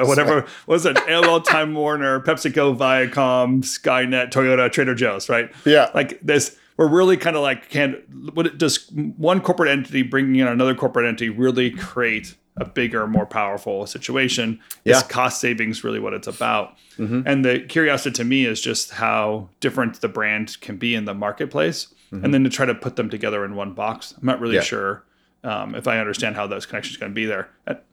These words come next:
Speaker 1: It is interesting because you feel like this all started because in my, in my mind, this is, this is kinda, it started with Rupert Murdoch realizing, "I can't compete with Netflix, Apple, Amazon, with those kinds of their bottom lines and their, i-, you know, their income streams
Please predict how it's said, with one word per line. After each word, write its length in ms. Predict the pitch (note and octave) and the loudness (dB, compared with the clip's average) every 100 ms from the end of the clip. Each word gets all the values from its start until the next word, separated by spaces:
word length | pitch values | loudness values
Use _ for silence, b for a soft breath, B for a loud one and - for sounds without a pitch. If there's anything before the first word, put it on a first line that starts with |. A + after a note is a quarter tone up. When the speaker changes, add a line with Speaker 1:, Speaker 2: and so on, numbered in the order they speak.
| - | 2
Speaker 1:
It 100 | D3+ | 6
is 200 | F#3+ E3 | 6 6
interesting 420 | F3+ D#3+ C#3 B2+ | 2 0 -2 0
because 320 | A2+ B2 A2 | 0 2 0
you 80 | A#2 | 0
feel 320 | - D#3+ E3 | 0 4 8
like 320 | D3 A#2 G#2+ - | 8 6 4 0
this 180 | A2+ | 2
all 160 | B2 A2 | 4 4
started 480 | - C3+ B2 G#2 F#2 | 4 6 6 6 0
because 800 | G2 - F#2 F2 - - - _ _ _ _ _ _ - | -4 0 0 -2 -8 -12 -14 _ _ _ _ _ _ 0
in 120 | A#2+ | 4
my, 260 | C3 A#2+ - | 6 4 4
in 100 | B2 | 2
my 180 | C#3+ F3 | 4 4
mind, 280 | B2 G#2 G#2+ | 4 2 0
this 160 | - | -2
is, 140 | G#2 - | -6 -8
this 260 | A2+ - | -8 -8
is 80 | - | -6
kinda, 240 | - A#2 | -2 0
it 80 | G#2 | 0
started 300 | - E3 C#3 | 4 4 4
with 180 | A2+ G#2 | 2 2
Rupert 260 | A#2+ G#2+ G#2+ | 2 2 2
Murdoch 340 | G#2 F#2+ F#2 | 4 4 2
realizing, 440 | G#2 F#2+ F#2 F#2 E2 | 2 4 2 0 0
"I 200 | C3+ F3+ | 2 2
can't 480 | - E3+ C#3+ B2+ - _ _ _ _ - | 2 4 4 4 -2 _ _ _ _ -8
compete 540 | A#2 - B2 F#2 - - | -6 -2 -2 -2 -8 -2
with 160 | G#2 A2 | -2 2
Netflix, 540 | G#2 - G#2 F#2 - - | 0 2 0 0 -2 -2
Apple, 500 | G#2+ - F#2+ E2 - _ b b b | -2 0 -2 -4 -8 _ b b b
Amazon, 480 | G#2 G2 F#2 E2 E2 | -2 0 0 -2 -4
with 100 | F2+ | 0
those 380 | G#2+ A2+ A2+ - | 4 6 4 -2
kinds 460 | - A2+ G#2+ G#2 F#2+ | -6 -2 0 -2 -2
of 340 | F#2+ E2 _ _ b b b - | -4 -6 _ _ b b b 0
their 120 | G#2 | 2
bottom 360 | F2+ G2+ G#2 G#2 | 6 4 4 2
lines 260 | G2+ G2 | 0 0
and 100 | F#2+ | -2
their, 240 | F#2+ F#2+ - | 0 0 -2
i-, 200 | G#2+ - | -4 -4
you 140 | G2 | -6
know, 80 | F2+ | -4
their 160 | F2+ F2+ | 0 0
income 400 | G#2 G2 G2 F2+ | -2 -6 -6 -6
streams 500 | - F2 D#2 D#2 | -8 -10 -10 -14